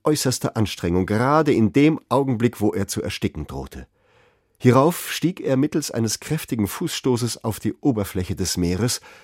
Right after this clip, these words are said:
während die Kugel in unbekannte Tiefen das grobe Gewebe hinabzog, das ihm zum Leichentuche hatte dienen sollen.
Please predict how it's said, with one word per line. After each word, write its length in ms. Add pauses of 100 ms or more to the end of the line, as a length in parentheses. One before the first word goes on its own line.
(320)
während 300
die 40
Kugel 360
in 260
unbekannte 720
Tiefen 480
das 240
grobe 400
Gewebe 480
hinabzog, 760 (460)
das 160
ihm 220
zum 260
Leichentuche 840
hatte 200
dienen 360
sollen. 420